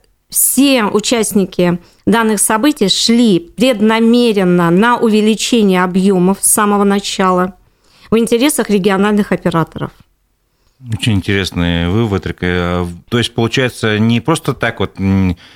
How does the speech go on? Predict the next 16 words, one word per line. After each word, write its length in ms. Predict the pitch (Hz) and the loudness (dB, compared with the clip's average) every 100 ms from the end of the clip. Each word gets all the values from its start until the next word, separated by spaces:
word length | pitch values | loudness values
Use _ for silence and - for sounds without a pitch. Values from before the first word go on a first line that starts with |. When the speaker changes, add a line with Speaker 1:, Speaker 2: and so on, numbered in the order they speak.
| _ | _
Speaker 2:
не 80 | 90 | -6
знаю, 180 | 95 87 | -4 -4
по 80 | 92 | -4
своей 240 | 104 101 | -4 -2
глупости, 800 | 87 101 92 90 - - 90 90 | 0 -2 -2 -6 -6 -4 -2 0
несведомленности, 1080 | 92 95 - 87 92 87 95 90 85 - - | 0 -2 -4 -4 -2 -2 -2 -2 -2 -6 -4
а 160 | 82 78 | -4 -4
с-, 80 | - | -6
осознанно 580 | 107 - 127 90 87 78 | -6 -2 -2 -2 -2 -4
шли. 140 | - | -4
Speaker 1:
Это 120 | 262 | -2
было 240 | 220 247 240 | 0 0 0
осознанно. 680 | 220 - 226 226 196 180 180 | -4 -2 0 0 0 0 0
Это 180 | 190 214 | 0 -2
настолько 500 | 233 - 285 247 226 | -2 -2 -4 -2 -2
видно, 640 | 208 247 240 214 175 | 0 0 2 0 0